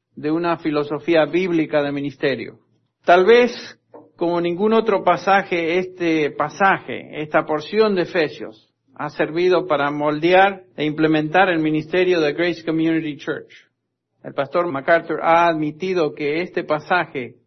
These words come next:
fue realmente el, el pasaje que llevó a esta congregación a ser lo que hoy es.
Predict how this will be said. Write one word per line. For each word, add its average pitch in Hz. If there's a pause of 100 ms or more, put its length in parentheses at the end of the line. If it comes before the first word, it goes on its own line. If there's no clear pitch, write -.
(120)
fue 165 (480)
realmente 156 (420)
el, 131 (200)
el 151
pasaje 185
que 165
llevó 170
a 175
esta 175
congregación 156
a 147
ser 180
lo 156
que 165
hoy 170
es. -